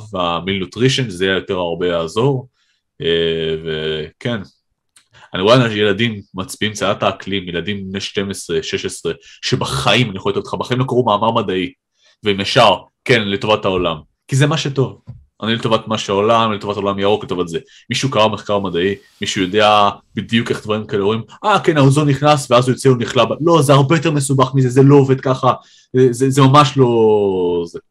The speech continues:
זה כאילו... אנשים עושים רדוקציה לבעיות. כן, מה זאת אומרת, הסכסוך הישראלי-פלסטיני? יש לך,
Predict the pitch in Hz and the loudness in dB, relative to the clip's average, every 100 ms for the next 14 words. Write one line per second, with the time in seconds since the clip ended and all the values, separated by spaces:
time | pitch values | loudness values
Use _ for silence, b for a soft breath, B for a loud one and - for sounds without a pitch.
0 | _ 98 104 101 110 110 107 104 _ _ | _ -8 -6 -4 0 2 2 0 _ _
1 | _ _ _ - 120 160 139 165 139 131 | _ _ _ -10 -4 -4 -2 0 -2 -2
2 | 123 113 113 113 170 - 139 123 113 107 | -6 -2 -2 -2 -6 0 2 4 2 2
3 | 127 143 139 - - 123 _ _ _ _ | 4 2 0 -14 -20 -20 _ _ _ _
4 | - - - 156 143 196 139 101 98 - | -20 -4 -2 0 -4 -2 0 2 2 -2
5 | - - - 117 - 104 101 101 - 95 | -6 -8 -4 -4 -2 -4 -4 -6 -6 -6
6 | 85 82 - B B B 135 | -6 -8 -14 B B B -2